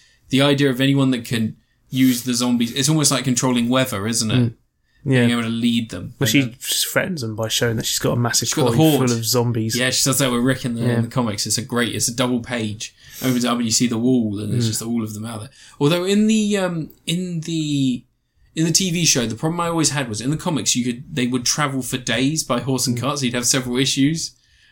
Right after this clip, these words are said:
Speaker 1: over, like, where they'd be travelling. And obviously you can't do that on a T V show 'cause they sort of have to get to the destination in that same episode unless you lose the thread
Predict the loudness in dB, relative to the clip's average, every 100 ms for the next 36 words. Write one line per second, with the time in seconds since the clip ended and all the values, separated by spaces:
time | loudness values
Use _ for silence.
0 | -2 2 2 2 0 0 -4 -10 -20 -12
1 | -2 0 2 0 0 0 0 0 -4 -6
2 | -2 0 2 2 2 2 0 2 0 0
3 | 0 2 2 0 -2 -2 -2 0 -2 -4
4 | -6 -8 -4 -4 -2 -4 -4 0 2 2
5 | 0 -2 -6 0 0 0 -4 -4 -4 -4
6 | -4 -8 -8 -6 -4 -4 -4 -6 -8 -10
7 | -4 -4 -4 -8